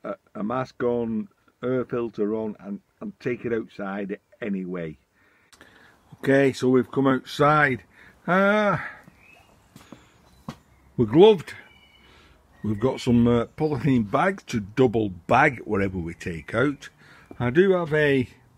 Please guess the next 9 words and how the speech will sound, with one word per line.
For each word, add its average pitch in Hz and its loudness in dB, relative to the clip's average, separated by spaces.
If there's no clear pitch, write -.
good 160 4
respirator, 120 2
which - -12
I 107 -2
will 101 0
be 92 -6
putting 104 -4
on. 170 0
Uh, 151 0